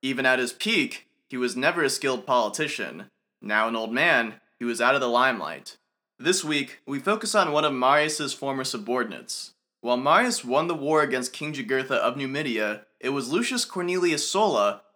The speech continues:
who orchestrated the betrayal of King Jugurtha by his ally and captured him. During this period,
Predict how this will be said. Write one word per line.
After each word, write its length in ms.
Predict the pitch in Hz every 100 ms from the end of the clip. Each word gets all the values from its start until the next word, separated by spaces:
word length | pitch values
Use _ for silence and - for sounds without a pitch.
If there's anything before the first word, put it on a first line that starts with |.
| -
who 80 | 143
orchestrated 560 | 151 143 135 151 143
the 40 | 123
betrayal 600 | 120 - - 202 247 143
of 100 | -
King 220 | 143 131
Jugurtha 520 | 120 107 123 120 117
by 200 | 117 113
his 180 | 123 117
ally 460 | 113 113 117 113 110 _ -
and 100 | 120
captured 400 | 185 202 - 110
him. 300 | 67 76 - _ _ _ _ 104
During 320 | 123 175 240
this 160 | 190 226
period, 480 | 170 135 123 117